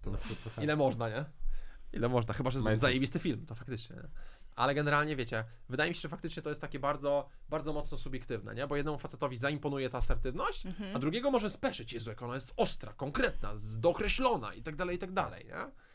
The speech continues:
Speaker 1: Więc znowu po prostu trzeba tą drugą osobę poznać, no. Zrozumieć jej potrzeby.
Speaker 2: I też poznać siebie, nie?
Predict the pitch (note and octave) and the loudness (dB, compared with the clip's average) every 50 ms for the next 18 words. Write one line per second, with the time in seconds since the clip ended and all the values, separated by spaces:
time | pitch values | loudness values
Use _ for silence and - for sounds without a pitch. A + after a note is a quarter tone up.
0 | - - - - - - G#2+ G2+ F#2 - F#2+ F#2+ F#2+ F#2+ F2+ F2+ F2+ F2 F#2 - | -20 -20 -20 -16 -6 -2 0 2 2 0 -2 -2 -4 -4 -4 -4 -6 -8 -8 -12
1 | - - - - - - F#2 - - - G#2 - - - F2+ F#2+ - - G2 F2+ | -16 -16 -6 2 4 4 6 6 4 0 -2 -4 -6 -6 -6 -6 -4 -4 -6 -4
2 | G2 G2 G2+ G#2 G#2 - G#2+ F#2 G#2 G#2+ A2 - - - - - - F3 D#3 C3 | -4 -4 -2 -4 -4 -4 -6 -2 -2 -2 -2 -2 -8 -18 -12 -6 -2 0 0 0
3 | A2 G2+ F#2+ F2+ F2 - - F2 E2+ E2+ E2+ G#2 - - - - - - G#2+ A#2 | 0 -2 -4 -4 -6 -6 -8 -8 -8 -8 -8 -10 -10 -10 -10 -8 -8 -6 -4 -2
4 | B2 B2+ A2+ D3+ D#3 D3 C#3 - D3 - - - - - - - G3 - F3 - | -2 0 0 0 0 0 -2 -2 -2 -2 -2 -2 -2 -2 0 0 2 2 0 0
5 | - - - - F3 - - - - C3+ A#2 - - - - - - - B2+ B2 | -2 -4 -4 -4 -4 -2 0 0 0 0 -2 -2 0 0 0 0 -2 -4 -6 -8